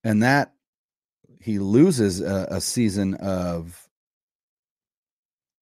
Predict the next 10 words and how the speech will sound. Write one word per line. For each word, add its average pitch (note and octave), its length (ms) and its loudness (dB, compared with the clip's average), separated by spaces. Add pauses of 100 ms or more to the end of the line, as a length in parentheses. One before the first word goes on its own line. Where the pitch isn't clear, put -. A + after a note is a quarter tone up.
(120)
what F2 160 -8
are F2 60 -6
the, E2+ 100 -8
what's F2 320 -12
the F2+ 80 -12
word E2+ 160 -10
they E2 80 -10
use? E2 340 -12 (540)
Uh, F2 140 -6
service, B2+ 600 2